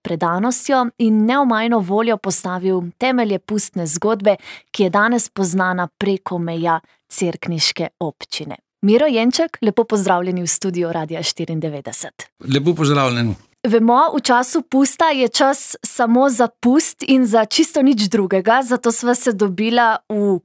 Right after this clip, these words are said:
Speaker 1: popustnem času, že pravzaprav postnem času. Za vami je enainpetdeseti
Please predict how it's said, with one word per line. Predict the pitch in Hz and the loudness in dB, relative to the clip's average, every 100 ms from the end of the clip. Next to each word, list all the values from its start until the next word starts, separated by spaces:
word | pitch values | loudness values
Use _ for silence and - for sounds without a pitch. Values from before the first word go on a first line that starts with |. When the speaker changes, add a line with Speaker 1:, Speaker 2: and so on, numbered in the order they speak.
| _ | _
Speaker 1:
popustnem | 220 202 294 _ - 311 - 330 302 330 | 0 0 -2 _ 2 4 4 2 0 2
času, | 285 254 262 - 311 302 | 2 2 2 0 0 -2
že | 220 202 226 202 | 0 2 2 0
pravzaprav | - 254 240 - 233 208 | 2 2 2 0 0 0
postnem | 190 180 - 240 247 | 0 0 0 0 2
času. | 254 254 - 349 - - - | 2 2 2 0 -4 -12 -2
Za | 220 | 0
vami | 226 285 320 | 2 0 2
je | 269 - | 0 0
enainpetdeseti | - 269 294 240 - 233 233 220 - 202 214 | 0 2 4 2 2 2 2 0 0 -2 -2